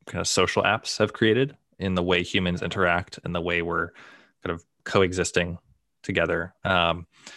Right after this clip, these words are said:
and, you know, it, it really incentivizes sensationalism and conflict. And,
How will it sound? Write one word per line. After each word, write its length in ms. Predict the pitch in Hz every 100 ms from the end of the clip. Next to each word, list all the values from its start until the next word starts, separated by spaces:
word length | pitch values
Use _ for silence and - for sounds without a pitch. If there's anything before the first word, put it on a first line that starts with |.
| - _ _ -
and, 600 | 113 104 98 95 92 - - - -
you 80 |
know, 80 | 90
it, 220 | - - -
it 140 | 104
really 280 | 104 110 104
incentivizes 640 | 95 90 101 92 87 87 87
sensationalism 1000 | - 87 113 - 101 95 92 87 85
and 240 | 82 82 -
conflict. 680 | - 98 95 95 85 - -
And, 160 | -